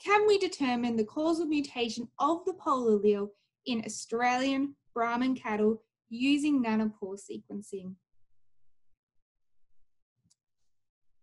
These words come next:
So Harrison took these three different groups of animals that were, det-, and their genotype had been determined by parentage assessment.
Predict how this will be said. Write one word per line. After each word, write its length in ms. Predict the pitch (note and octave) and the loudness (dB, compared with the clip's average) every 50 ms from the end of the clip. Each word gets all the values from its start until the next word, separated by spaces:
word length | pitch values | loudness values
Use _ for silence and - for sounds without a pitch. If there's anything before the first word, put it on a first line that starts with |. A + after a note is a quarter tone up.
| _ _ _ _ _ _ _ _ _ _ _ _ - - _ _ C#3 _ _ _ _ _ _ _ _ _ _ _ _ _ _ _ _ | _ _ _ _ _ _ _ _ _ _ _ _ -20 -20 _ _ _ _ _ _ _ _ _ _ _ _ _ _ _ _ _ _ _
So 140 | - - D4 | -4 -2 -2
Harrison 520 | D4+ D4 - E4+ E4+ F#4+ B4+ A#4 - C#5+ C5 B4 - | 0 0 2 2 4 4 4 2 0 -6 -10 -12 -12
took 260 | - - C#4+ C4 B3+ - C#4 | -10 -8 -8 -8 -8 -6 -4
these 320 | B3+ C4 B3+ B3+ B3 - - - | -2 0 0 0 -2 -6 -10 -10
three 360 | A#3+ B3+ C4 C#4 D4+ E4 E4+ | -6 -2 0 2 2 2 2
different 520 | E4+ - B3+ C#4 C#4 - F4 E4+ E4 - - | 0 -2 -4 -4 -4 -4 -6 -6 -6 -6 -6
groups 300 | A#3+ B3+ C4 - - E4+ | -6 -6 -6 -6 -6 -4
of 100 | D#4 C4 | -2 0
animals 580 | A3 G#3+ G#3+ G#3 G#3+ G#3+ A3 C4 - - - - | 2 4 6 6 6 4 2 0 -2 -4 -6 -4
that 220 | A#3 A#3+ A3+ - A3 | 0 0 0 0 0
were, 320 | A3+ A3+ A3+ A3+ A3 G#3+ | 0 2 4 4 4 2
det-, 420 | G#3 G#3+ A3+ A#3 A3 - C4 B3 - | 0 -2 -8 -12 -12 -10 -12 -8 -4
and 220 | - A#3 A#3 A#3 A#3 | -2 0 0 0 0
their 140 | A#3+ A#3+ A3+ | -2 -2 -2
genotype 520 | A#3 C4+ C#4+ D4+ E4 - - F4+ F4 F4+ | 0 0 2 0 0 0 0 -2 -2 -2
had 180 | - D4 A3+ A3+ | -4 -6 -6 -4
been 180 | B3 A#3 A3+ | -4 -4 -4
determined 520 | G#3+ G#3+ - - - A#3+ A3+ A3 G#3+ G#3 G#3+ | -4 -6 -8 -8 -4 -2 0 2 2 2 2
by 160 | G#3+ G#3+ G#3+ | 0 -2 -2
parentage 880 | - - - G#3+ G3+ G#3+ A#3 A#3+ A#3+ A#3 - A3+ A3 G3+ F#3+ - - _ _ _ _ _ _ | -4 -6 -6 -4 -2 -2 -2 -4 -4 -6 -4 -4 -4 -4 -4 -8 -20 _ _ _ _ _ _
assessment. 600 | - G#3+ G#3+ - - G4 - - - C#4+ D4 F#4+ | -8 -8 -6 -6 -6 -8 -6 -6 -4 -4 -2 -2